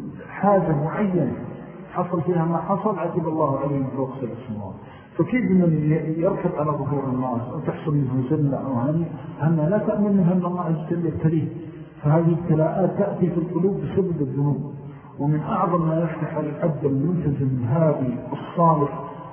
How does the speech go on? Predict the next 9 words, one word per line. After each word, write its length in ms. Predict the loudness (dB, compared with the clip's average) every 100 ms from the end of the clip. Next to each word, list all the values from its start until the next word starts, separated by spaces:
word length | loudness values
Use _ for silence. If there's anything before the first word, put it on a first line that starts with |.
| -2
البلاء 840 | -2 2 2 2 0 -2 -8 -10 -14 -14 -16 -14 -4
ب-، 220 | -2 0 -2
بعد 200 | -2 -4 -8
حق 200 | -10 -8
الله 140 | -6
عز 100 | -6 -4
وجل 160 | -4 -4
حقوق 360 | -4 -2 -2
العباد. 400 | -2 0 0 -2